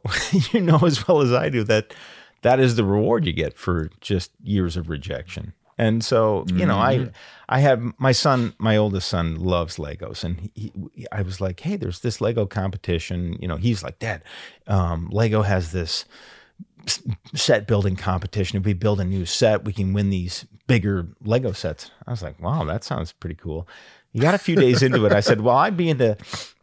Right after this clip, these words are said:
Speaker 1: he wanted to do it with me. And I said, "Well, yeah, let's build something cool." And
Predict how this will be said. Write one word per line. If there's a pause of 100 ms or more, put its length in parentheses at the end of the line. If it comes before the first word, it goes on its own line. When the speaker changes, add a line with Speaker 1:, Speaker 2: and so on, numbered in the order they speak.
Speaker 1:
he
wanted
to
do
it
with
me.
And
I
said,
"Well,
yeah, (1120)
let's
build
something
cool."
And